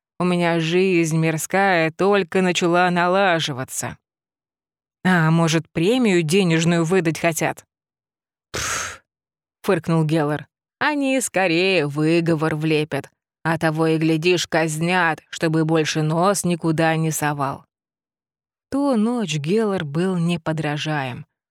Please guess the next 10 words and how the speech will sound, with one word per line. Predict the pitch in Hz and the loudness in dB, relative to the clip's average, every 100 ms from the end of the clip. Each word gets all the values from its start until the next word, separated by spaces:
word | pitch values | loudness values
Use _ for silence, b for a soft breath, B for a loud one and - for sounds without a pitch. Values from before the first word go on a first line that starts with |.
| _ _ - | _ _ -2
Образ | 196 170 165 - | 0 2 0 0
Марлен | 170 175 175 180 165 | 0 2 2 0 2
Дюваль | 170 175 202 180 b b _ _ | 0 2 2 0 b b _ _
стал | - 208 190 | 0 2 2
символом | - - 233 220 196 185 170 | -4 0 2 2 2 2 2
женской | 196 196 - 196 180 | 2 2 0 0 2
отваги | 170 180 220 208 180 | 0 0 0 2 0
во | 175 170 | 0 -2
всём | - 185 165 | 0 0 0
Ксолоре. | - 214 196 147 131 107 | -2 0 0 -2 -4 -10